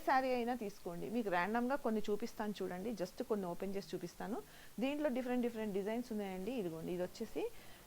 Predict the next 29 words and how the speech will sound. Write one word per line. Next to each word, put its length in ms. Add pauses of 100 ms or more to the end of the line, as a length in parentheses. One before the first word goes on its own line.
(120)
కలంకారీ 500
ప్రింట్ 300
అండి, 180 (400)
అంటే 200
కలంకారీ 460
డిజిటల్ 320
ప్రింటెడ్ 360
అంటారు 260
కదా, 160 (180)
పట్టు 260
చీరల్లో 340 (100)
కలంకారీ 420 (100)
డిజిటల్ 340
ప్రింటెడ్ 340
శారీస్ 340
అండి. 220
ఇదిగోండి, 300 (1120)
ఇది 100
వచ్చేసి 300 (100)
మంచి 320
సిల్వర్లో 460
వచ్చింది. 400 (520)
And 120 (140)
బార్డర్ 280
వచ్చేసరికి 560
పింక్లో 360
వచ్చింది 260
చూడండి, 340 (220)
with 160